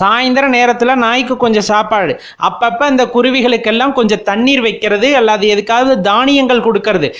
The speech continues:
இதெல்லாம் மாபெரிய புண்ணியம். அதாவது, எனக்கு இருக்க கர்மாவை கழித்து கொள்ள வேண்டும், கழித்து கொள்ள வேண்டும்னு ஊரு ஃபுல்லா போய் கோவில் கோவிலா போறோம், ரொம்ப முக்கியம்தான், இல்லைன்னா சொல்ல. கோவிலுக்கு போகும்போது நம்மளோட புண்ணியங்கள் அதிகரிக்கின்றன.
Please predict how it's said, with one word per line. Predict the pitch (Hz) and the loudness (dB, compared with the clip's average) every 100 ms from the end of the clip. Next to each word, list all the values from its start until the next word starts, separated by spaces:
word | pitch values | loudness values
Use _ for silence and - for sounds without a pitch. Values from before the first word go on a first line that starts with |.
| - | -8
இதெல்லாம் | 170 180 220 262 269 | -4 -2 0 0 0
மாபெரிய | 220 220 240 254 247 262 285 | 2 2 2 0 0 2 2
புண்ணியம். | 233 220 240 240 - | 0 0 0 -2 -6
அதாவது, | - 160 196 240 262 254 240 | -6 -2 -2 0 0 0 0
எனக்கு | 208 208 208 | 0 -2 -2
இருக்க | 233 262 269 202 | -4 -4 -2 -2
கர்மாவை | 226 247 254 | 0 0 0
கழித்து | 220 220 226 247 | 0 -2 -2 -4
கொள்ள | 240 240 | -2 0
வேண்டும், | 240 240 269 | 0 2 0
கழித்து | 269 220 226 262 | 0 -2 -4 -4
கொள்ள | 254 247 | -2 0
வேண்டும்னு | 240 240 247 285 233 | 0 0 2 2 2
ஊரு | 190 254 277 254 | 2 2 0 0
ஃபுல்லா | 254 262 277 277 | 0 0 0 0
போய் | 226 233 240 180 214 285 - - | 0 0 0 2 0 -2 -8 -6
கோவில் | 170 220 262 262 | 0 2 2 0
கோவிலா | 254 247 247 269 240 | 0 2 2 0 0
போறோம், | 240 233 151 - | 0 0 -4 -6
ரொம்ப | 156 196 285 | -4 0 0
முக்கியம்தான், | 233 - 247 262 247 208 156 | 0 -2 -2 0 0 -2 -2
இல்லைன்னா | 196 226 233 262 | -2 0 0 0
சொல்ல. | 254 240 208 | 0 0 0
கோவிலுக்கு | 196 214 247 247 220 | 0 0 0 -2 -4
போகும்போது | 240 233 226 220 226 233 294 | 0 2 2 0 2 2 2
நம்மளோட | 220 226 220 214 | 2 2 0 0
புண்ணியங்கள் | 214 214 254 254 254 | -2 0 2 2 0
அதிகரிக்கின்றன. | 220 233 254 247 233 220 | 0 0 -2 -2 -2 0